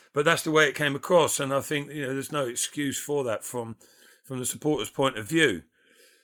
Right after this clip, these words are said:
But, um, e-, even so, <laughs> he, he's such a contradiction, really, Riyad, isn't he? You know, all the way through, because even when he was not at his best, shall we say,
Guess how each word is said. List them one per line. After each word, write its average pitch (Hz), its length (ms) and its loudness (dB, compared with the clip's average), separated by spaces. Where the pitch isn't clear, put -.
But, 151 300 6
um, 143 300 6
e-, 190 160 0
even 165 260 -4
so, 110 560 0
<laughs> - 320 -16
he, 185 120 6
he's 196 240 2
such 196 180 0
a 180 80 4
contradiction, 156 760 0
really, 127 400 6
Riyad, 113 360 4
isn't 131 220 -2
he? 113 240 -2
You - 80 -6
know, 135 100 6
all 135 60 2
the 135 60 2
way 123 200 2
through, 165 300 0
because 127 280 -4
even 185 260 2
when 175 140 2
he 156 80 4
was 143 320 -4
not 139 360 4
at 107 80 2
his 107 140 -2
best, - 480 0
shall 92 220 -4
we 90 120 -4
say, 82 280 -6